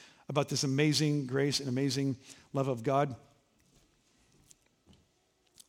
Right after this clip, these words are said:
I'm gonna steal these lyrics for a second. I'll put them back in a second.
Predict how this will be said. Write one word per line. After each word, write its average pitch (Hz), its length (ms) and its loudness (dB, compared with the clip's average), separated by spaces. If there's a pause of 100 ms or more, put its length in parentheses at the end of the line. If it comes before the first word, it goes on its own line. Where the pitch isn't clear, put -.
(2000)
I'm 143 80 -2
gonna 135 80 0
steal 156 220 0
these 147 180 2
lyrics 143 260 0
for 147 120 -4
a 127 40 -2
second. 123 320 -2
I'll 113 60 -6
put 131 100 -4
them 120 100 -2
back 120 220 -4
in 117 60 -6
a 110 40 -6
second. 113 320 -8